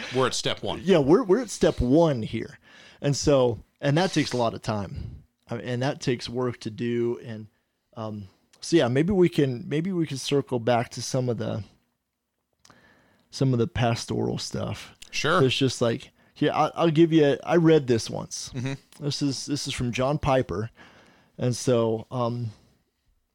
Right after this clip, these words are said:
Speaker 2: I, I don't know if I've ever run across anybody who I agree with everything they ever said.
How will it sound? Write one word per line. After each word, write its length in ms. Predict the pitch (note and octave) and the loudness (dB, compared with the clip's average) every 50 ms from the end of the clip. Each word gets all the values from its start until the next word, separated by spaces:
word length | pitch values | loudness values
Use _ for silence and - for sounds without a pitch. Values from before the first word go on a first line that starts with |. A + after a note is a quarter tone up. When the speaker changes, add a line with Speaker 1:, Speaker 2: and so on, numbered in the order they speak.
| _ - - _ _ _ _ _ _ _ - | _ -20 -20 _ _ _ _ _ _ _ -4
Speaker 2:
I, 240 | C#3+ D3 C3+ F#2 C#3+ | -2 -2 0 2 2
I 40 | D3+ | 4
don't 160 | D3 D3+ C#3+ | 4 4 4
know 120 | C#3 C3+ | 6 4
if 140 | C3 B2+ - | 4 4 4
I've 160 | A#2+ A#2+ A2+ | 2 2 4
ever 200 | A#2+ A#2+ A2+ A#2 | 2 2 2 2
run 280 | A2+ A2+ A#2 A2+ A2 A2+ | 2 2 0 0 -2 -4
across 400 | A2+ - - A#2 A#2 A#2 - - | -4 -2 0 0 0 0 0 0
anybody 420 | A#2 A#2 A2+ A2+ A#2 A#2 A#2 A#2 | 0 0 0 0 -2 -2 -2 -2
who 140 | A2+ A2+ A#2 | -2 -2 -2
I 60 | A#2 | -2
agree 240 | A#2 A2+ - A#2 A2+ | -2 -2 -2 -2 0
with 200 | A2+ A2+ A2+ - | 0 -2 0 0
everything 400 | A#2+ A#2 A#2 A2+ - - A#2 A#2+ | 0 0 0 -2 -4 -4 -6 -4
they 160 | A#2+ B2 B2 | -4 -4 -4
ever 160 | A#2+ A#2 A2+ A#2 | -4 -4 -6 -6
said. 380 | - - A#2 A#2 - - - | -6 -6 -4 -4 -6 -6 -10